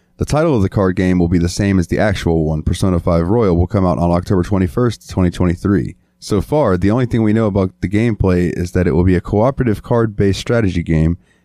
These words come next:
and that you will be able to play as the Phantom Thieves. Emerson Matsuuchi is the designer of Persona five Royal from Pandasaurus. He previously worked on Sentry, Eastern Wonders, and Foundations of Rome board games.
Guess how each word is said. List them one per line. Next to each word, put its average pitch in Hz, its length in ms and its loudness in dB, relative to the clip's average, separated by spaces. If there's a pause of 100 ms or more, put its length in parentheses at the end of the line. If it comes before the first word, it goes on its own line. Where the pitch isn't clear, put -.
and 87 140 -2
that 87 80 2
you 101 100 4
will 95 100 2
be 98 120 2
able 92 140 2
to 90 120 -4
play 107 200 0
as 92 120 0
the 95 100 -2
Phantom 85 380 -2
Thieves. 73 400 -2 (280)
Emerson 131 440 0
Matsuuchi 107 640 0 (340)
is 90 140 -2
the 92 80 2
designer 110 600 2
of 90 160 0
Persona 92 360 2
five 90 300 0
Royal 82 500 2 (260)
from 87 220 0
Pandasaurus. 82 720 0 (360)
He 101 100 -2
previously 147 420 0
worked 113 300 0
on 92 280 0
Sentry, 95 540 0
Eastern 104 440 0
Wonders, 92 540 0
and 87 240 0
Foundations 101 560 0
of 85 140 -2
Rome 101 260 0
board 82 300 0
games. 53 360 -6